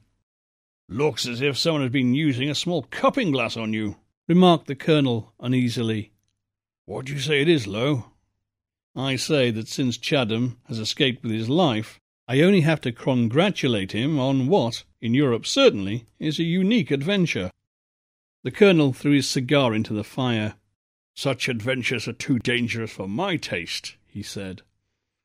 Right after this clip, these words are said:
"This creature has on two occasions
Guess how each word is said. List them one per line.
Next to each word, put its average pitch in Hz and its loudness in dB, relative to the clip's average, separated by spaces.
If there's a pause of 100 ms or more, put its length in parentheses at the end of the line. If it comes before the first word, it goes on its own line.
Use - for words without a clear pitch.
(180)
"This 180 -2
creature 160 -4
has 143 -4
on 127 -2
two 208 -2
occasions 147 -2